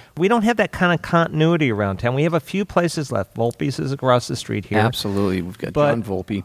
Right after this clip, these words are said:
Speaker 1: I just wanna say, Tom, you've done a great job of
Speaker 2: Mm.
Speaker 1: carrying the legacy of Petaluma forward.
Speaker 2: Uh,
Speaker 1: And
Speaker 2: uh, but not
Speaker 1: and
Speaker 2: just
Speaker 1: honoring
Speaker 2: me.
Speaker 1: it.
Speaker 2: I mean, with Harlan and Katie and even you, I mean, there are still so many people in this town that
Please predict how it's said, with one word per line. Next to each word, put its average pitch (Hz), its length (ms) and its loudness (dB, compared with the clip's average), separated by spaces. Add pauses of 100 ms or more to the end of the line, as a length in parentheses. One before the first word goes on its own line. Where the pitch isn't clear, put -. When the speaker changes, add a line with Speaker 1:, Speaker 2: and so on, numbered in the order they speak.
(140)
Speaker 1:
I 139 200 2
just 165 240 0
wanna 196 120 4
say, 190 140 2
Tom, 170 240 2
you've 139 140 -4
done 143 160 4
a 135 40 2
great 143 300 2
job 170 560 -2
of 127 300 2
Speaker 2:
Mm. 117 160 -8
Speaker 1:
carrying 165 580 2
the 151 120 0
legacy 139 680 -2
of 101 120 -6
Petaluma 123 540 0
forward. - 580 -2
Speaker 2:
Uh, 135 220 -4
Speaker 1:
And 131 280 4
Speaker 2:
uh, 160 60 6 (260)
but 185 380 0
not 135 300 2
Speaker 1:
and 147 40 4
Speaker 2:
just 151 120 2
Speaker 1:
honoring 185 420 2
Speaker 2:
me. 110 40 0
Speaker 1:
it. 107 40 -2
Speaker 2:
I 95 80 -4
mean, 110 300 2
with 110 160 2
Harlan 139 500 0
and 107 120 -2
Katie 156 360 2
and 107 80 2
even 104 240 0
you, 127 320 0
I 95 80 -2
mean, 101 180 -2 (240)
there 143 180 0
are 139 140 2
still 165 400 -2
so 170 240 0
many 165 220 2
people 165 340 -2
in 135 80 4
this 127 160 0
town 123 360 0
that 113 120 0